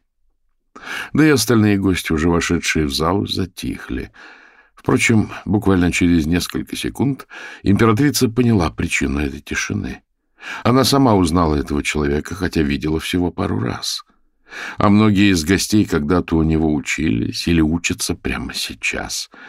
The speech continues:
Да и кто еще мог примерить на себя облик легендарного колдуна и при этом впечатлить диву, знавшую Цепиша лично и служившую ему? Только ректор академии,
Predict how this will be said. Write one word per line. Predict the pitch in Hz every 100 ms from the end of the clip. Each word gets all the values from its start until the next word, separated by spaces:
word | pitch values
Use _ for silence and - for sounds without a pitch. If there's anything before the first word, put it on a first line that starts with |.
| - - _ _ -
Да | 107 110
и |
кто | 110 135
еще | 110 90
мог | 76 69
примерить | - 80 87 87 -
на | 76
себя | - 71 80
облик | - 76 80 78
легендарного | 82 80 80 78 73 85 80 80 71
колдуна | - 76 67 69 71 80 80 - - - - _
и | 104
при | 104 110
этом | 101 104
впечатлить | 87 - 92 - - 98 95 - 76
диву, | 73 85 82 98 104 90
знавшую | 78 82 73 - 85 80 80
Цепиша | - 82 - - - 69
лично | 71 101 110 - - 60 55 - - - -
и | 82
служившую | - 82 76 98 - - 73 69
ему? | - - - - - _ _ _ _ _ _ - - -
Только | - 80 - 135
ректор | 92 92 - 92
академии, | 82 80 71 73 - 67 -